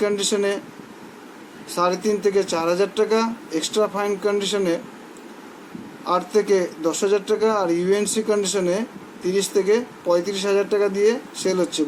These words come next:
ভবিষ্যতে কলকাতা মিন্টের কয়েনটার দাম আরও বাড়বে, কলকাতা লাহোর দুই মিন্টের কয়েনটার আরও দাম বাড়বে, কারণ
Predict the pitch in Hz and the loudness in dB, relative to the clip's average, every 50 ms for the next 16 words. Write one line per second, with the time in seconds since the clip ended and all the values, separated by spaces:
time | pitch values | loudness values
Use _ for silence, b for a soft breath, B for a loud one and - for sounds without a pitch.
0 | 143 156 185 202 214 - 247 214 220 226 220 233 226 233 - - - - - - | 0 0 0 0 0 2 0 2 4 4 2 2 2 -4 -8 -14 -18 -18 -18 -16
1 | - - 170 170 185 190 202 214 208 208 220 226 226 214 - - - - - - | -8 -2 0 0 2 2 0 0 2 2 2 2 0 -2 -4 -10 -16 -14 -6 -2
2 | - 160 180 196 196 208 202 196 202 196 196 196 190 208 208 190 185 185 185 180 | -2 0 0 2 2 2 2 2 2 0 2 2 2 2 2 2 2 0 2 2
3 | 165 156 151 170 175 185 190 190 196 202 214 226 226 226 - - - - - 180 | 2 2 2 2 4 4 2 2 4 2 2 2 0 -2 -8 -12 -8 -4 -2 -2
4 | 180 180 208 208 196 202 190 180 170 170 165 175 196 214 226 254 - - - - | 0 0 0 0 2 2 2 2 2 2 2 2 2 2 0 -2 -6 -14 -18 -18
5 | - - - - - - - 170 185 196 196 196 190 208 208 220 - - - - | -18 -18 -18 -18 -10 -4 0 0 2 2 2 2 4 2 2 2 2 -4 -10 -16
6 | - - - - 175 175 185 185 185 202 208 196 175 170 185 190 185 175 170 156 | -20 -14 -6 -2 -2 0 0 0 2 2 2 4 4 2 2 2 2 4 4 4
7 | 151 147 143 123 135 131 - 165 175 190 208 | 2 2 0 -2 -4 -2 0 0 2 2 2